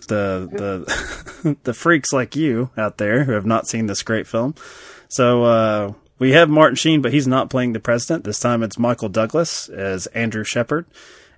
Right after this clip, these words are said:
And it is about this relationship that he forms, uh, as a widower, uh, first time dating, uh, as the president, and he meets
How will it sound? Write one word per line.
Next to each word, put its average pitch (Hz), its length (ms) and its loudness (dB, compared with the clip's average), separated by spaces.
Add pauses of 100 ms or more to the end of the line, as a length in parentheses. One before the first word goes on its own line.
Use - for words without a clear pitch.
And 101 160 -4
it 107 140 -4
is 107 160 -2
about 101 480 0
this 107 200 -6
relationship 104 540 -4
that 85 160 -8
he 107 140 -8
forms, 98 560 -8
uh, 95 260 -8
as 143 180 0
a 151 60 2
widower, 117 460 0 (440)
uh, 98 140 -2
first - 320 -2
time 117 480 0 (340)
dating, 143 460 2 (160)
uh, 107 200 0
as 113 220 -2
the 113 200 -6
president, 113 560 -2
and 110 120 -8
he 123 140 -2
meets 113 400 -4